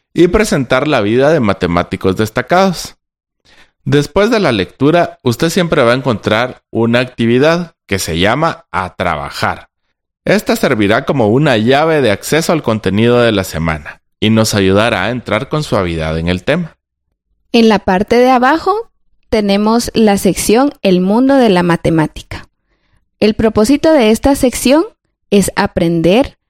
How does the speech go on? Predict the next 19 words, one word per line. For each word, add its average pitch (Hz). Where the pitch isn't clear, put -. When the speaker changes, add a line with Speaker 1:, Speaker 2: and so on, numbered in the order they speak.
Speaker 2:
practicar -
y 233
aplicar 202
los 240
fundamentos 175
de 175
la 185
matemática. 262
Aquí 208
conocerá 226
los 277
principios 208
de 190
la 170
lógica, 277
la 240
estadística, 233
el 170
álgebra 254